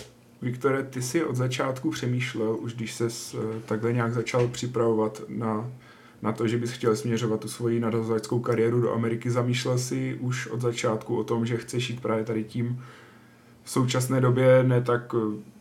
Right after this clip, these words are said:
řekněme, populárním nebo častým trendem těch mladých hráčů, že chceš přímo po tom podpisu do té, do té minor league organizace a nejít prvně přes tu college. Byl to od začátku nějaký tvůj záměr, nebo to spíš tak přišlo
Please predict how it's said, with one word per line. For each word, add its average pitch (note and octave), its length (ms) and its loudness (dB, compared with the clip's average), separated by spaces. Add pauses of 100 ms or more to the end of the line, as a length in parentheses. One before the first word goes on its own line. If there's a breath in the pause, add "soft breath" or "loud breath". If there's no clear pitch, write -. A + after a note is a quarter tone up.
řekněme, B2 380 0
populárním B2+ 600 4
nebo B2 180 4
častým B2+ 400 0
trendem B2 280 2
těch B2 180 -4
mladých B2 260 0
hráčů, B2 360 2
že B2 140 -2
chceš - 560 -2 (100)
přímo B2+ 300 2
po B2+ 120 0
tom B2 180 2
podpisu B2 500 -2
do A#2 100 0
té, A#2+ 560 4 (100)
do A#2+ 120 -2
té B2 240 4
minor A#2+ 320 0
league A#2+ 280 -4 (360)
organizace A#2+ 760 2 (340 loud breath)
a B2 80 0
nejít A#2+ 220 4
prvně B2 260 2
přes B2 200 -2
tu C3 120 -4
college. A#2+ 300 0
Byl B2 140 2
to C#3+ 120 4
od B2+ 100 2
začátku B2+ 420 0
nějaký B2+ 280 2
tvůj C3+ 200 0
záměr, B2 420 2
nebo C3 200 -2
to A2 140 -6
spíš - 260 -8
tak A2 160 -6
přišlo G#2 420 -6